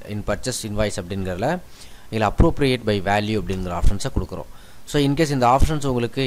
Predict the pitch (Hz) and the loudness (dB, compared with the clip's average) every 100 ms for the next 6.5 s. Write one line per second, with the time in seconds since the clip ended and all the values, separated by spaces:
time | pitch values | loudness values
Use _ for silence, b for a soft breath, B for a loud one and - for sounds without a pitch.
0 | 110 127 123 113 107 110 110 110 107 110 | -2 -2 -2 0 0 -2 -4 -4 -4 -4
1 | 107 101 95 95 120 104 - 120 104 92 | -4 -6 -6 -6 -4 -6 -6 -4 -4 -4
2 | 98 - 101 90 90 147 180 B B B | -8 -6 -6 -6 -4 -4 -4 B B B
3 | B B 123 127 - 113 107 123 170 B | B B 0 6 6 6 4 0 -2 B
4 | B B - 127 120 131 160 143 135 113 | B B -6 -4 -4 -2 -2 -2 -4 -4
5 | 120 120 107 101 113 98 151 175 B B | -2 -2 -2 -4 -2 -2 -2 -4 B B
6 | B B 104 120 147 | B B 0 4 4